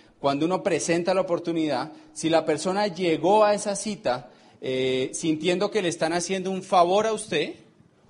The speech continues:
o sintiendo que hay una oportunidad para ellos. ¿Es claro eso? O sea, si la persona usted le invitó y llegó ahí, ¿no? Por, por sacárselo a usted de encima porque le ha dicho veintisiete veces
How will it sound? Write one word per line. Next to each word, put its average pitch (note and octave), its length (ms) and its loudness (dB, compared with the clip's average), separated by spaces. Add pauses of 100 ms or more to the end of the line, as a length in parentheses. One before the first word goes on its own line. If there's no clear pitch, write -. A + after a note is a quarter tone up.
(120)
o G#3+ 160 2
sintiendo G#3+ 680 -2
que F#3+ 120 -2
hay D#3+ 100 2
una F3+ 140 -2
oportunidad D3 640 -4
para D3 240 6
ellos. G2+ 420 -4 (160)
¿Es C#3 160 -2
claro F3+ 320 8
eso? G3 220 0
O - 580 -18
sea, D#3 200 2
si D#3 100 -2
la D#3 120 4
persona E3+ 380 0
usted A#3 240 0
le A#3+ 80 -6
invitó F#3 560 0 (340)
y C#3+ 140 -2
llegó D#3 300 4
ahí, F#3+ 500 2 (180)
¿no? F#3+ 360 0
Por, D#3+ 260 -2
por D3+ 180 -4
sacárselo F3 520 0
a G3+ 40 0
usted E3+ 200 -4
de F3+ 140 -2
encima G3 420 -2
porque D3 480 -6
le C#3 100 0
ha D#3 120 2
dicho F3+ 440 -2
veintisiete D3 760 -4
veces B2 500 -4